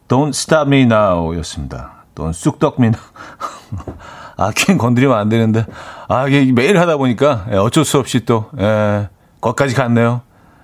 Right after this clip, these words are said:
예, 심심한 사죄의 말씀을 드리고. 근데 <laughs> Don't 쑥떡 me now 하니까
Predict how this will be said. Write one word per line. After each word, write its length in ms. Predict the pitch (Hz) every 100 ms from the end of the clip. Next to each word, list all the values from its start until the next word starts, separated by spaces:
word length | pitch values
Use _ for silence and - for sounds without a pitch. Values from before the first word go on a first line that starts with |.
| _ _ -
예, 340 | 101 101 101 107 117 -
심심한 680 | - - - - - 123 127
사죄의 280 | 120 127 123
말씀을 320 | 113 104 117
드리고. 300 | 101 98 98
근데 300 | 110 123 139 131 - - -
<laughs> 320 | - - -
Don't 160 | 139 156
쑥떡 340 | 202 - 196 160
me 80 |
now 240 | 151 139 127
하니까 520 | 117 101 151 110 80